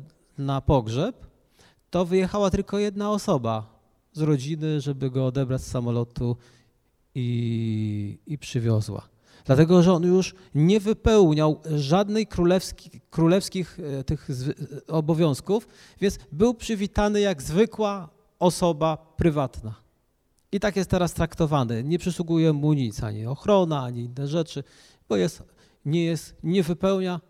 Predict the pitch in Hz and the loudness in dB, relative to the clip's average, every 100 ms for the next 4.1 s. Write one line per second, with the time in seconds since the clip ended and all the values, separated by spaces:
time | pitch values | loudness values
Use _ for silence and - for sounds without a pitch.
0 | - - 160 151 143 127 - 131 143 214 | -16 -8 -2 0 0 -2 -6 -10 -8 -2
1 | 226 208 - - _ 160 196 180 - 147 | -2 -2 -6 -20 _ -4 0 0 -2 -4
2 | 135 220 202 156 - 160 165 170 202 185 | 0 2 2 -2 -2 -2 -2 -4 -4 -6
3 | - 156 196 - 127 113 117 120 110 120 | -2 0 0 0 -2 -2 -4 -4 -6 -4